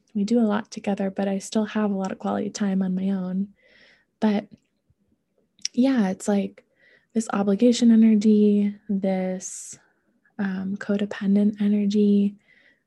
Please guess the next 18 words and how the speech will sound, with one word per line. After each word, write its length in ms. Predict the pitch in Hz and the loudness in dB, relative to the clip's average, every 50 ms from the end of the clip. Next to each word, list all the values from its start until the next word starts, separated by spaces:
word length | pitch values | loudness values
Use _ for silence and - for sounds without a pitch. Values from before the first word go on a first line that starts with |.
| _ _ - | _ _ -8
the 120 | 202 185 | -8 -8
fear 480 | 190 - - 208 202 208 208 208 208 208 | -8 -4 0 4 4 6 6 4 2 0
energy, 840 | 214 196 196 202 202 202 202 202 214 202 196 196 190 190 190 202 - - - | 0 0 0 0 0 0 -2 -2 -2 0 0 0 0 -2 -2 -4 -6 -4 -2
and 580 | 208 196 196 190 190 190 185 185 185 185 - - _ _ _ _ _ _ _ _ _ _ _ _ _ _ _ _ - _ _ _ _ _ _ _ | -2 0 0 0 -2 -2 -2 -2 -4 -4 -6 -8 _ _ _ _ _ _ _ _ _ _ _ _ _ _ _ _ -20 _ _ _ _ _ _ _
sort 320 | - - - 233 220 226 | -12 -2 0 2 4 4
of, 240 | 240 294 349 339 - | 4 2 0 0 2
like, 500 | 269 233 214 202 190 196 - _ - - - - - - - - - - _ _ _ _ _ _ _ _ _ _ _ _ _ _ _ _ _ _ _ _ _ _ _ _ _ _ | 2 4 4 4 2 0 -4 _ -14 -16 -16 -18 -20 -20 -20 -20 -20 -20 _ _ _ _ _ _ _ _ _ _ _ _ _ _ _ _ _ _ _ _ _ _ _ _ _ _
um, 360 | - 202 196 190 180 180 180 | -2 -2 -2 -2 -2 -4 -8
people 320 | - - 233 233 269 311 302 | -2 -2 0 0 2 0 -2
pleasing 440 | - - 202 185 190 - 190 185 | 0 0 -2 -2 -2 -4 -6 -6
could 220 | 180 - 196 185 196 | -6 -4 -6 -6 -6
kind 220 | - - 196 190 | -6 -4 -4 -4
of 80 | 190 196 | -4 -4
fall 220 | - 196 185 185 | -6 -6 -4 -4
underneath 500 | 185 196 196 196 190 185 185 180 - _ | -4 -4 -4 -2 -4 -4 -4 -8 -10 _
this 260 | - 190 190 - - | -12 -12 -12 -12 -14
too, 400 | - - - 269 269 254 233 208 | -14 -6 -2 0 2 2 2 2
where 500 | 190 185 180 180 180 180 180 180 180 185 | 0 -2 -4 -4 -4 -4 -6 -6 -8 -10